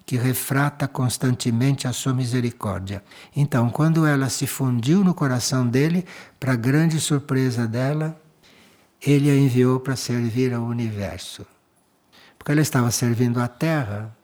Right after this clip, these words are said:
então quando entrou no coração dele, ele colocou ela para servir o universo.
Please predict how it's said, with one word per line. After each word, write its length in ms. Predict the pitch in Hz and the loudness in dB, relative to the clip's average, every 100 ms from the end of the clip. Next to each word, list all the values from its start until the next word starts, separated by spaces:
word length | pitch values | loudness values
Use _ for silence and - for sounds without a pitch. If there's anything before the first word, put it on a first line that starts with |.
| _ _ _ _ _ _ _ 127 | _ _ _ _ _ _ _ -6
então 220 | 113 156 | 0 2
quando 220 | 160 147 | 2 2
entrou 260 | 135 139 127 | 2 0 0
no 100 | 123 | 0
coração 520 | 120 117 - 131 120 | -2 -2 -4 -2 0
dele, 360 | 127 160 170 | 2 2 2
ele 180 | 165 151 | -2 -4
colocou 400 | - 139 135 - | -2 -2 -2 -2
ela 100 | 131 | -4
para 140 | 127 127 | -4 -6
servir 380 | - 127 117 135 | -4 -2 0 0
o 60 | |
universo. 680 | 139 131 120 98 101 - 98 | 0 0 -2 -4 -6 -10 -12